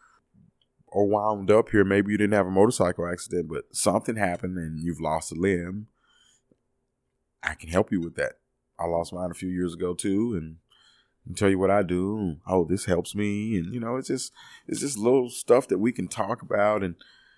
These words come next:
it's kinda like a think tank. We just kick things around about, "Hey, how does this make you feel? Hey, have you tried this or have you tried that?" And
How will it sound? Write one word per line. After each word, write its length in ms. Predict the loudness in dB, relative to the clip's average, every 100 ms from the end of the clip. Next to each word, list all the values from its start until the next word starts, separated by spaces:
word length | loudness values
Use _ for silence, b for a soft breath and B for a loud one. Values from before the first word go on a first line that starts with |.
| b b -16
it's 100 | 2
kinda 220 | 4 4
like 140 | 0
a 60 | 0
think 280 | 2 2 2
tank. 280 | -2 -2 -4
We 100 | -6
just 220 | -4 -2
kick 220 | -2 -2
things 340 | 0 -2 -2
around 400 | -4 -2 0 -2
about, 280 | -2 0 0
"Hey, 180 | 0 0
how 140 | -2
does 100 | -4
this 140 | -6 -6
make 200 | -6 -8
you 60 |
feel? 280 | -6 -2 0
Hey, 140 | 0 -2
have 160 | -6
you 80 | -8
tried 300 | -4 -6 -4
this 240 | -6 -8
or 80 | -8
have 140 | -8 -6
you 80 |
tried 280 | -6 -4 -6
that?" 260 | -8 -12 -14
And 140 | -16